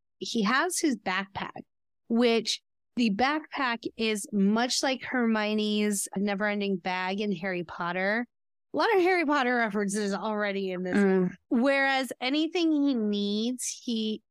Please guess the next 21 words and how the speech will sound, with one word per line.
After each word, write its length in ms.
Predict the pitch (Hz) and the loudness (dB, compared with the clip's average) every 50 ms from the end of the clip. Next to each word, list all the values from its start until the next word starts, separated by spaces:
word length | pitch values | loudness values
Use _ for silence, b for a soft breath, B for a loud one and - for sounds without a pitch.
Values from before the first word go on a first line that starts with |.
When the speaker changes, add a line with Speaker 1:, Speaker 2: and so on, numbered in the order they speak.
| _ _ | _ _
Speaker 1:
somehow 720 | - - - - - 196 196 208 196 185 208 208 190 190 190 | -8 -8 -6 -4 -2 -2 0 0 0 0 -2 -2 0 0 -2
has 440 | 160 180 185 170 175 180 180 - 180 | -2 -2 -2 -2 -2 -4 -4 -4 -4
in 180 | 180 185 185 | -2 -2 -2
his 240 | 160 170 175 160 156 | -2 -4 -6 -6 -6
backpack. 500 | _ - 165 - - - - - 190 - _ _ _ _ _ _ _ _ _ _ _ _ _ _ _ _ _ _ _ - | _ -8 -8 -8 -8 -12 -12 -12 -12 -12 _ _ _ _ _ _ _ _ _ _ _ _ _ _ _ _ _ _ _ -2
Speaker 2:
Yeah, 380 | 226 202 190 170 156 160 165 165 - - | 0 2 2 2 0 0 -2 -4 -8 -4
it 120 | - 208 | 0 2
was, 560 | 196 190 190 190 180 180 180 - - - - - _ _ _ _ _ _ _ _ _ _ _ - | 4 4 4 2 2 0 -2 -2 -4 -4 -6 -8 _ _ _ _ _ _ _ _ _ _ _ -6
it 60 | 277 | -4
was 100 | 247 226 | 0 0
a 80 | 214 | 0
combination 720 | 196 - - 208 196 190 185 180 175 170 175 170 165 - 170 | 0 0 0 0 2 2 2 2 2 2 2 0 0 0 0
of 140 | 165 165 160 | 0 0 0
Barney, 680 | - 160 156 156 156 160 160 160 156 156 156 165 165 _ _ _ _ _ _ _ _ _ _ _ _ _ _ _ _ _ _ - | 0 0 2 2 2 2 2 2 2 2 0 0 -2 _ _ _ _ _ _ _ _ _ _ _ _ _ _ _ _ _ _ 0
Mary 320 | 180 170 160 147 147 151 | 2 2 4 4 2 0
Poppins, 680 | 151 - 170 147 135 135 - - 147 139 139 143 139 - - - | 0 0 0 0 0 0 0 -2 0 0 0 0 -2 -4 -8 -6
and 200 | - 147 143 151 | -4 -2 -2 0
Hermione 680 | 151 151 139 135 123 120 120 131 131 131 123 135 143 _ _ _ _ _ _ _ - - | 0 0 0 0 0 0 0 0 0 0 -2 -2 -4 _ _ _ _ _ _ _ -6 -4
all 240 | 156 147 135 131 | -2 0 0 0
in 140 | 113 101 87 | 0 0 0
one. 260 | - - - 147 - | -2 -2 -2 -2 -2